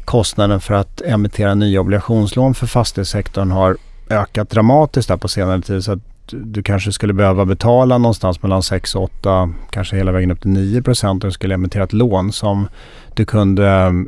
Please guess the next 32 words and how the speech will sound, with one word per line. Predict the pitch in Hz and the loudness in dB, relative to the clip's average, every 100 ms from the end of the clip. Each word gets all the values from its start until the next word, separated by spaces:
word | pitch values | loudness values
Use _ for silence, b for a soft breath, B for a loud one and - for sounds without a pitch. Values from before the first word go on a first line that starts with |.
| - - | -8 -18
eh, | 107 101 104 101 | -12 -10 -4 0
emittera | 98 - 107 101 98 | 0 0 0 2 0
för | - 98 90 - | 0 0 -2 -4
två | 107 104 | -4 0
år | 110 | 0
sedan | 95 | 0
kanske | 95 95 - | 0 -2 -4
på | - 101 95 92 | -8 -4 -4 -4
bara | - 101 98 | -6 -4 -4
ett | 92 | -6
par | - 127 | -2 0
procentenheter. | 113 113 - 104 95 117 135 98 - B B | 0 -2 -2 -2 0 0 0 -2 -8 B B
Så | - | 0
det | 113 | 4
blir | 131 | 4
väldigt | 143 127 110 107 | 4 4 2 2
dyrt | 139 160 | 2 2
för | - | -2
fastighetsbolagen. | 143 131 - 104 - 98 101 110 | 0 0 2 -2 0 0 0 -2
Så | - | 0
dels | 107 131 147 139 | 2 4 4 2
så | 123 | -2
träffar | - 123 - 107 101 | 0 0 0 2 4
det | |
dem | 95 95 92 92 - - | 4 4 2 0 -4 -4
den | 110 123 127 | 0 4 4
vägen, | 98 92 101 98 | 4 2 0 0
dels | 110 123 | 0 0
så | 127 | -2
träffar | - 135 - | -2 -2 0
det | 110 | 0
fastighetsbolagen | 110 - 95 101 95 92 98 | 0 -2 -4 2 2 4 2